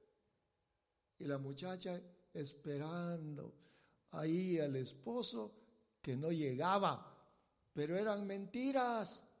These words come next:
Eran mentiras. Era un estilo de vida de mentira. Si me quedé, ¿y qué voy a hacer?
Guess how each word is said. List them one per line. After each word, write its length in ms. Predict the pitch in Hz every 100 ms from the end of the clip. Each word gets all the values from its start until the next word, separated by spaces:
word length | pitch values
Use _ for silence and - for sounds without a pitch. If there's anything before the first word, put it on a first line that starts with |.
| _ _ _ _ _ _ _ _ _ _ _ _ _ _
Eran 260 | - 143 185
mentiras. 680 | 214 208 294 320 311 - - - - - _ _ _ _ _ _ _ _ _ _
Era 200 | 202 240
un 180 | 240 233 190 - -
estilo 680 | 180 - - 254 254 214
de 160 | 190 180
vida 360 | 233 233 208
de 160 | 190 170
mentira. 600 | 170 165 - 302 294 202 - - - - _ _ _ _ _ _ _ _ _ _ _ _ _ _ _
Si 200 | - 143
me 160 | 156 147
quedé, 480 | 165 147 247 349
¿y 120 | 302 -
qué 120 | 269
voy 140 | 339
a 80 | 523
hacer? 300 | - 240 -